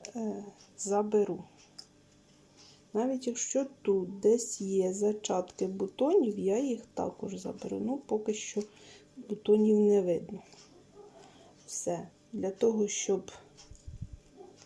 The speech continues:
е, фіалочці знову, вона ж знову захоче цвісти, а для того, щоб їй знову цвісти, їй потрібно випускати нові листочки.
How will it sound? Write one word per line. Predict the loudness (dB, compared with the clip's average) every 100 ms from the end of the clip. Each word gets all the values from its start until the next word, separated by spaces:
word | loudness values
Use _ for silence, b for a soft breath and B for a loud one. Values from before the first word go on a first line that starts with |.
| -14 -14 -20 -14
е, | -10 -8 -10 -14 -4
фіалочці | 0 2 2 0 -4 -6 -4
знову, | 0 0 -2 -6 B B -20 -8
вона | -4 -2 -2
ж |
знову | -2 0 0 -2
захоче | -6 -6 -10 -10
цвісти, | -12 -10 -10 -6 -6 -6
а |
для | -6
того, | -2 -4
щоб | -4 -8
їй | -6 -8 -8
знову | -6 -4 -4
цвісти, | -6 -8 0 2
їй | 2
потрібно | 0 -6 -4 -2 -2
випускати | -4 -10 -8 -4 -2 -2
нові | -2 -2 0
листочки. | -2 -6 -10 -12 -16